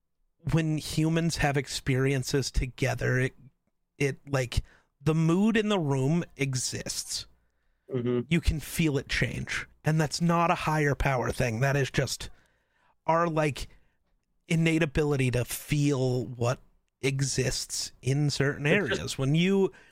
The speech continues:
Speaker 1: when
Speaker 2: positivity and negati-, ne-,
Speaker 1: Yep.
Speaker 2: negativity,
Speaker 1: <laughs> Like,
Speaker 2: the same,
Speaker 1: you can feel
Speaker 2: you
Speaker 1: it,
Speaker 2: know,
Speaker 1: and I don't
Speaker 2: aspect.
Speaker 1: view that as something else. Does that mean there can't be a higher power? No, I don't fucking know.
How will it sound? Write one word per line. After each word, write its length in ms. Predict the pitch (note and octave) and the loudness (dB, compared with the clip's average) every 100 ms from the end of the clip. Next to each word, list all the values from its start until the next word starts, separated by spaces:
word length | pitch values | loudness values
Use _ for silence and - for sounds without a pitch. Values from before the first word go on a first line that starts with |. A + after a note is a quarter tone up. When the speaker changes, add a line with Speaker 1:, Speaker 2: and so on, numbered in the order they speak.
| D3 E3 | 2 4
Speaker 1:
when 120 | G#3+ | 2
Speaker 2:
positivity 500 | C3 E3 D#3 D#3+ E3+ | 0 -2 2 2 2
and 140 | D3+ C3+ | 2 4
negati-, 540 | D#3 D#3+ C3+ C3 C3+ C#3 | 2 2 2 2 2 0
ne-, 120 | C#3+ D3 D3 E3 | -2 0 0 2
Speaker 1:
Yep. 240 | F3+ D#3 | 4 2
Speaker 2:
negativity, 240 | A#2+ B2+ B2 - | 2 4 4 0
Speaker 1:
<laughs> 160 | - C3+ | -8 -2
Like, 180 | C#3 | 0
Speaker 2:
the 40 | - | 2
same, 340 | C#3 C3+ B2+ - _ | 2 0 -4 -10 _
Speaker 1:
you 120 | - C#3 | -4 -2
can 100 | F3+ | 2
feel 220 | C#4 C4+ | 4 4
Speaker 2:
you 60 | |
Speaker 1:
it, 20 | G3+ | 2
Speaker 2:
know, 160 | C3 | -2
Speaker 1:
and 160 | - E3 | -2 2
I 80 | C#3+ | 2
don't 240 | D#3+ G3 | 2 0
Speaker 2:
aspect. 140 | - D3+ | 0 0
Speaker 1:
view 180 | E3 | 2
that 220 | D#3+ E3 E3 | 2 2 0
as 100 | D3+ | 0
something 300 | - F3 F3+ | -2 0 0
else. 200 | E3 - - _ _ _ _ | -2 -6 -20 _ _ _ _
Does 140 | - A#3+ | -2 0
that 180 | C4 A3 | 0 2
mean 200 | A#3 A#3+ | 4 4
there 140 | G#3 | 2
can't 320 | - F#3+ G3+ | 2 0 2
be 80 | F#3+ | 0
a 40 | |
higher 220 | F3+ F#3 F#3 | 2 2 2
power? 320 | F3 G3 A3+ | 2 2 2
No, 160 | F#3 A#3 | 2 2
I 140 | A3+ | 2
don't 120 | A#3 | 0
fucking 360 | - A#2+ - A#2+ | -2 -4 -2 -2
know. 260 | C3 F3 | 0 -2